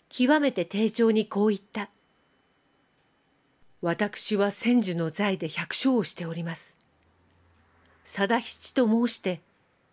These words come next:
このお石の叔父にあたるものでございます。親が参るところでございますが、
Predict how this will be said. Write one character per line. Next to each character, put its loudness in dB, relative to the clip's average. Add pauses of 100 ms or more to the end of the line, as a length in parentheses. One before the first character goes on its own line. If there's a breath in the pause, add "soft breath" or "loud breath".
(160)
こ 2
の 4
お 4
石 0
の 4
叔 2
父 0
に 6
あ 2
た 0
る 2
も 6
の 4
で 2
ご -2
ざ -6
い -6
ま -8
す。 -16 (1300)
親 4
が 2
参 2
る 0
と -6
こ 2
ろ 6
で 2
ご -2
ざ -2
い 0
ま 2
す -4
が、 -2